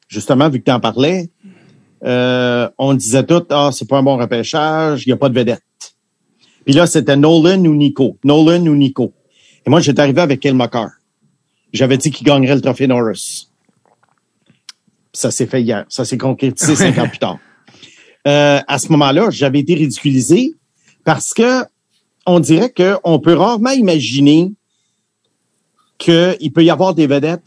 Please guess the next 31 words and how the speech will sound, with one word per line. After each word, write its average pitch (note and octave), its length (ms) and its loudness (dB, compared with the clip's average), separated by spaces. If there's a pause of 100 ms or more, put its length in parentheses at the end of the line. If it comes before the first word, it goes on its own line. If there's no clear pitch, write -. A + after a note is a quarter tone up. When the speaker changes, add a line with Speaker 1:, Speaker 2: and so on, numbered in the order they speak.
Speaker 1:
hors F3+ 540 -4 (680)
des D3 220 4
joueurs F3 560 0 (160)
qui - 120 -12
sont D#3 260 0
co-, - 180 -14 (220)
consensus F3+ 800 -2
un, E3+ 140 2
deux, C#3+ 160 4
trois. A#2+ 240 -2 (680)
Speaker 2:
Mm-hmm. C3+ 360 -10 (220)
Speaker 1:
Ce - 100 -12
que F#3+ 120 4
j'entends F#3 300 0
par D#3+ 160 -4
consensus D#3 580 -2
un, D#3 100 2
deux, C#3 160 2
trois, D#3 260 0
ce C#3+ 180 -4
sont D#3 220 -2
les C#3 140 4
listes C#3+ 260 2
publiques, D3+ 560 2 (400)
les, D3 460 6
euh, A#2 500 -2
les C#3 180 2
commentateurs D3+ 640 0
un C#3+ 100 2
peu D3+ 140 -2
perroquets. D#3+ 720 -4